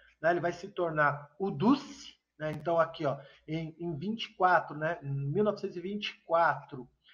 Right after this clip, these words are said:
eles vão assumindo o poder e é, é empregado, então, a, a posição dele como Duce, que ele assina essa carta de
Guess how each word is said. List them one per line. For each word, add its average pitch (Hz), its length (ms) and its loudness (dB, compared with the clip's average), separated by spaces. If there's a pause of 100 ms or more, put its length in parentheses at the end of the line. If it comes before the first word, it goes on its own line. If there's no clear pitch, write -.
(200)
eles 165 340 0
vão 170 360 4 (160)
assumindo 170 1200 0
o 151 140 -4
poder 190 720 2 (360)
e 285 580 0
é, 185 420 0
é 185 60 4
empregado, 202 680 4
então, 196 600 -2
a, 160 320 4
a 156 40 2
posição 196 640 -2
dele 175 220 -4
como 196 320 -4
Duce, 214 460 -4
que 214 100 -2
ele 220 100 4
assina 190 300 -2
essa 208 180 0
carta 175 460 0 (260)
de 170 300 -2